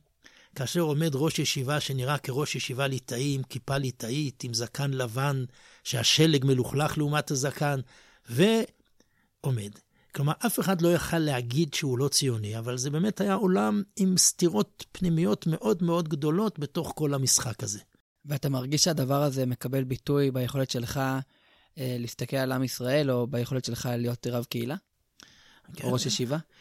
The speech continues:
Speaker 1: כן, אני חושב שאני מרגיש בתוך התורה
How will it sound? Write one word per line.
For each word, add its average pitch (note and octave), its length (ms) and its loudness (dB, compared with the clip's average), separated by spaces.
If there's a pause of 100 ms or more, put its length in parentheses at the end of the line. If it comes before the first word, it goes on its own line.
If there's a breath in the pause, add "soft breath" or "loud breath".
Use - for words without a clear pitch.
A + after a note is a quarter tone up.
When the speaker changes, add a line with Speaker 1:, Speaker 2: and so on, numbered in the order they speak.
(200 soft breath)
Speaker 1:
כן, A3+ 220 -2
אני C3+ 160 -2
חושב A2+ 560 -4
שאני C3 920 -2
מרגיש A#2+ 760 -4
בתוך C3+ 400 -10
התורה G#2+ 580 -8